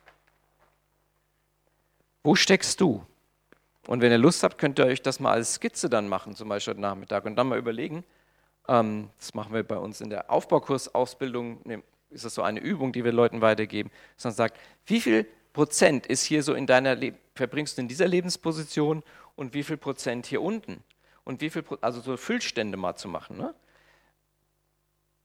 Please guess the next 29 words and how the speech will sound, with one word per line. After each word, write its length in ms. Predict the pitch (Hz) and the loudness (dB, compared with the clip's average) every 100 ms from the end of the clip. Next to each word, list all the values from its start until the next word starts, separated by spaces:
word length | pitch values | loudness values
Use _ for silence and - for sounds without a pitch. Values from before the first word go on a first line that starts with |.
| _ _ _ | _ _ _
Weil 280 | - 127 131 | 6 8 8
jeder 240 | 135 180 | 8 6
von 120 | 170 | 4
uns 140 | 160 151 | -2 -2
so 60 | |
eine 100 | 147 | -2
Grundposition 840 | 131 135 165 - 107 95 - 92 92 | -2 0 -2 -2 -8 -8 -10 -12 -12
hat. 220 | 92 - - _ _ _ - - | -14 -18 -20 _ _ _ -20 -6
Und 180 | 127 | -2
worum 200 | 120 143 | 2 4
es 300 | 151 - - | 4 0 -4
meiner 320 | - 127 240 226 | 2 4 4 2
Meinung 240 | 156 135 | 2 2
nach 180 | 120 123 | 0 -2
geht 260 | - 117 | -2 -2
im 140 | - 110 | -2 -6
Christsein, 720 | - 160 - - 104 - - - _ _ _ _ _ _ _ _ _ _ | 0 0 0 -4 -4 -6 -12 -18 _ _ _ _ _ _ _ _ _ _
dass 240 | - 113 - | -10 -6 -4
wir 60 | |
einen 100 | 113 | -4
tiefen 280 | 107 196 185 | 0 0 0
Frieden 300 | 151 - 160 | -4 -4 -2
mit 140 | 147 - | -2 -2
Gott 180 | 117 | -2
finden, 460 | - 101 95 104 110 _ _ _ _ | -2 -8 -8 -12 -14 _ _ _ _
ist, 340 | 127 117 - - _ _ _ _ _ _ | -2 0 -8 -14 _ _ _ _ _ _
dass 260 | 113 - | -6 -2
das 280 | - 196 - | 0 0 -2
hier, 320 | - 95 85 | -4 -6 -6